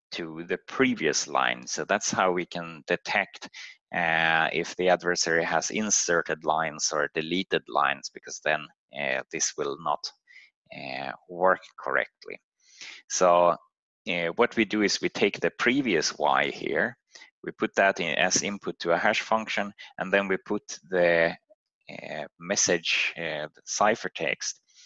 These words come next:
and the, the type of, uh, log message. And we all run those, uh, through a hash function, and we get a value, uh, Y here, Y J.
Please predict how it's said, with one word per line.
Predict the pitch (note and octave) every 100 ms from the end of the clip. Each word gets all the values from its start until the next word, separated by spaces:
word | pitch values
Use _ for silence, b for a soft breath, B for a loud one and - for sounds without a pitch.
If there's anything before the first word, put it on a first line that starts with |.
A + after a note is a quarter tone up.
| B _
and | F#2 F#2+ F#2 F2 D#2+
the, | E2 D#2+ D#2 - _ _ _
the | D2 -
type | - F2+ C#2+ B1+ - - - -
of, | C#2 C#2 C#2 - -
uh, | C2 B1+ A1 G1+ -
log | - - B1+
message. | A#1 - G1+ - - _ B B B B -
And | F2 F2 F2
we | F#2
all | G2+ F#2+
run | F#2+ F#2+
those, | F#2 F2+ F2+ - - -
uh, | F2 E2+
through | - F2+
a | F2+
hash | - -
function, | - A2+ G2+ - F#2
and | C#2 F2
we | E2+
get | E2 E2 - - D2
a | D2+ D2
value, | D#2+ D2+ C#2+ C2+ - _ B B B _ -
uh, | C#2 G1+ -
Y | D#2 E2+ D2+ C2 B1
here, | A#1 A1 -
Y | A#1+ A1+ A#1
J. | - A#1 G1+ G1+